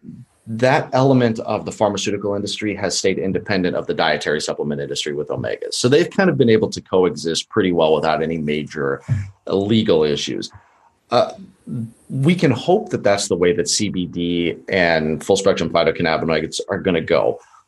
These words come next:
most likely it's gonna go the way of red yeast rice and levazastatin. So I don't know if you remember a couple of years ago, red yeast rice was kind of a big product that hit the market.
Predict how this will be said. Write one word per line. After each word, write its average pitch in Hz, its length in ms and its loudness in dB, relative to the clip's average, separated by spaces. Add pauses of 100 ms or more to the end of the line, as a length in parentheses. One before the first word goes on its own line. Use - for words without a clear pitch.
most 170 440 4
likely 139 400 2
it's 110 140 -4
gonna 110 240 -2
go 101 180 2
the 90 100 0
way 87 400 2
of 80 460 -2
red 90 240 2
yeast 85 340 -4
rice 78 300 0
and 76 100 -4
levazastatin. 71 800 -2
So - 140 0
I 110 100 4
don't 156 80 6
know 151 60 6
if 143 80 0
you 147 60 4
remember 110 300 4
a 90 60 0
couple 95 200 0
of 87 60 -2
years 85 200 -2
ago, 80 200 0
red 82 280 0
yeast 90 260 -4
rice 80 260 0
was 73 120 -12
kind 95 160 -2
of - 80 -2
a 78 40 -2
big 80 340 -2
product 78 420 0
that 67 120 -2
hit 90 200 -6
the 80 60 -4
market. 71 480 -2